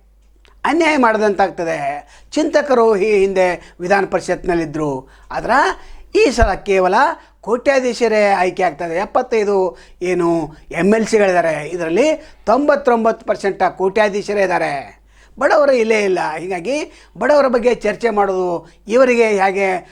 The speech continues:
ಮನಸ್ಸು ಬರ್ತದೆ? ವಿಧಾನಸಭೆಯಲ್ಲಿ ತಮಗೆಲ್ಲ ಗೊತ್ತಿದೆ, ಇಲ್ಲಿ ಕೂಡ ತೊಂಬತ್ತೆಂಟು ಪರ್ಸೆಂಟ್ ಕೋಟ್ಯಾಧೀಶರಾಗಿದೆ. ಎರಡುನೂರ ಇಪ್ಪತ್ನಾಲ್ಕು ಶಾಸಕರಲ್ಲಿ ಎರಡುನೂರ ಇಪ್ಪತ್ತೆರಡು ಶಾಸಕರು ಕೋಟ್ಯಾಧೀಶರೇ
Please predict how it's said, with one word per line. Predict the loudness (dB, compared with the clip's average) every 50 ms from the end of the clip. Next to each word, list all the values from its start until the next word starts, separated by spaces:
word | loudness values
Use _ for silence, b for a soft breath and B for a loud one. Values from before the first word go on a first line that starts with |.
| B B B -12 -4 -2
ಮನಸ್ಸು | 0 0 0 -2 2 0 0
ಬರ್ತದೆ? | 2 2 -2 0 2 2 2 2 0 -2 -12 -16 _ _ _ _ _ _ _ _ _ _ _ _ _ _ _ _ -14
ವಿಧಾನಸಭೆಯಲ್ಲಿ | -6 -2 0 2 4 4 2 2 0 -2 -2 -2 -2 -2 -2 -2 -2 -2 -2 -4 -6 B B B B 0
ತಮಗೆಲ್ಲ | 2 4 4 4 4 2 2 0 0
ಗೊತ್ತಿದೆ, | -4 -2 -2 -2 -2 -2 -4 -6 -8 b b b b b -4
ಇಲ್ಲಿ | 2 4 4 4 4 2
ಕೂಡ | 2 4 4 2 2 2
ತೊಂಬತ್ತೆಂಟು | 0 0 2 0 -2 -2 0 -2 -2 -2 -2 -2 0 0 0 0
ಪರ್ಸೆಂಟ್ | -4 -8 -8 -6 -6 -4 -2 0 0 0 0 0 b b b b b b b b b -10 0
ಕೋಟ್ಯಾಧೀಶರಾಗಿದೆ. | 2 2 4 4 2 2 2 2 0 2 0 0 0 0 -2 -2 -2
ಎರಡುನೂರ | 0 0 0 2 2 2 0
ಇಪ್ಪತ್ನಾಲ್ಕು | -2 -2 -4 -4 -4 -2 -4 -4 -4 -4 -6 -6
ಶಾಸಕರಲ್ಲಿ | -6 -6 -6 -8 -8 -6 -4 0 2 2 2 2 0 -4 B B B B B -4 0
ಎರಡುನೂರ | 0 2 2 2 2 2 2 2 0
ಇಪ್ಪತ್ತೆರಡು | 0 -2 -4 -2 2 2 2 2 2 0 0
ಶಾಸಕರು | -2 -2 -2 -4 -6 -6 -6 -8 -8 -12 -18 -20 -20 -20 b b b b -18 -8 -2
ಕೋಟ್ಯಾಧೀಶರೇ | 0 0 2 4 2 2 2 0 -2 0 -2 0 2 2